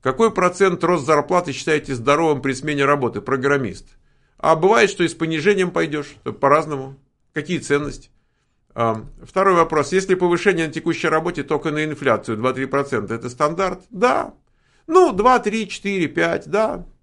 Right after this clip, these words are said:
Стандарт. Меняйте работу, конечно. Э, какое повышение? Сейчас экономика растущая. Э, вы можете легко получить, э, и двадцать, и тридцать, и даже пятьдесят процентов.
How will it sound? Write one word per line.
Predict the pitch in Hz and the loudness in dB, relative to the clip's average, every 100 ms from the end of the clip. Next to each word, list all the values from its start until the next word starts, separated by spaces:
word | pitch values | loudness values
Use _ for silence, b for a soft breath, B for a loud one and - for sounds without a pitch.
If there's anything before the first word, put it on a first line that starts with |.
| _ | _
Стандарт. | _ 196 185 | _ -4 -2
Меняйте | 254 349 311 196 | 0 0 2 2
работу, | 165 143 113 110 - | 2 0 -4 -8 -12
конечно. | - - - _ b b b b b _ | -12 -12 -18 _ b b b b b _
Э, | 135 135 | 0 2
какое | 175 190 240 | 2 2 2
повышение? | 220 220 240 180 | 4 0 0 -2
Сейчас | 165 240 | -2 -2
экономика | 240 262 262 220 214 202 - | 0 0 0 0 2 2 0
растущая. | 196 208 - 233 - 107 101 - _ _ _ | -2 -2 -4 -8 -4 -2 -4 -8 _ _ _
Э, | - 131 131 | -4 0 2
вы | 131 127 208 | 2 2 2
можете | 226 185 196 | 2 0 -2
легко | 185 185 - 196 | 0 0 0 -2
получить, | 190 156 156 180 - - _ _ | 0 -4 -4 -8 -8 -14 _ _
э, | 131 | -4
и | - 160 | -4 -4
двадцать, | 143 196 190 143 | 2 2 2 -2
и | 143 | -8
тридцать, | 143 185 - - | -6 -8 -8 -10
и | 151 | -2
даже | 165 160 | -2 -2
пятьдесят | 143 170 147 185 175 156 | -6 -8 -6 -2 0 0
процентов. | 160 160 143 90 87 - | -4 -2 -4 -6 -12 -16